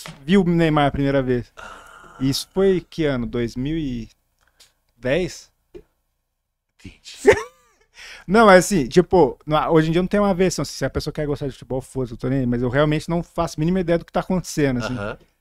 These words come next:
Speaker 1: Mas quando eu era mais novo, eu era assim, eu ficava puto, que eu falava,
Speaker 2: Cê,
Speaker 1: Cê
Speaker 2: cê, cê sabe, uma pergunta
Speaker 1: É.
Speaker 2: bem básica.
Speaker 1: É.
Speaker 2: Cê sabe, por exemplo, o, o,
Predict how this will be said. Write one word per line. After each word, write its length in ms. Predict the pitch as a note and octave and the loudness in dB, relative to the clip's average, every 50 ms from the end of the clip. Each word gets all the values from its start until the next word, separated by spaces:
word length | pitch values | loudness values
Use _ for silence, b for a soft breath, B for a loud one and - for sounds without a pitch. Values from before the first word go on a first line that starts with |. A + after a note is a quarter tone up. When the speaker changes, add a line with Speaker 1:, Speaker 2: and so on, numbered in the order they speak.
| _ - | _ -4
Speaker 1:
Mas 220 | B2 C3 B2+ - | 0 0 0 2
quando 160 | - C#3+ C#3+ | 2 2 4
eu 60 | D#3 | 6
era 100 | D3+ D#3 | 6 6
mais 160 | E3 E3+ D#3+ D3+ | 4 2 2 0
novo, 160 | E3 D#3+ F3 | 0 0 0
eu 40 | F#3+ | 0
era 80 | G3+ G#3 | 0 0
assim, 260 | - - - F#3+ E3+ | -2 -6 -8 -6 -6
eu 60 | D#3+ | -6
ficava 240 | - - E3+ F3+ - | -4 -2 -2 -2 -4
puto, 300 | _ - F#3 F#3+ - - | _ -4 -4 -4 -4 -4
que 40 | - | -8
eu 40 | E3 | -6
falava, 240 | - F#3 F3+ D3+ B B B B B B | -2 -2 -2 -2 B B B B B B
Speaker 2:
Cê, 140 | - - G#3+ - | 0 0 0 0
Speaker 1:
Cê 120 | - A3 F#3 | 0 -8 -8
Speaker 2:
cê, 20 | |
cê 140 | - - G3 | -4 -4 0
sabe, 220 | - D4 C#4+ - - | 2 2 0 0 -2
uma 120 | F#3 F#3 - D#3 C#3+ D3 | -8 -8 -8 -8 -10 -8
pergunta 220 | - - D#3 F#3+ G3 | -2 2 2 2 4
Speaker 1:
É. 20 | E3+ | 2
Speaker 2:
bem 160 | A3+ A#3 G#3 | 0 -2 -2
básica. 400 | D3+ - B2 A2 C3 B2 A#2 - - | 0 2 2 2 2 0 -2 -8 -12
Speaker 1:
É. 40 | |
Speaker 2:
Cê 80 | - D#3 | -10 -4
sabe, 240 | - - - G3 E3+ | 0 0 0 0 2
por 100 | - F#3 | -2 -2
exemplo, 320 | D#3+ D3+ E3 D3 D#3+ D#3+ | 0 0 -4 -4 -2 -4
o, 380 | D3 D3 - - - C3 C3+ C#3 | -4 -4 -4 -4 -2 -2 -2 -2
o, 80 | - | -4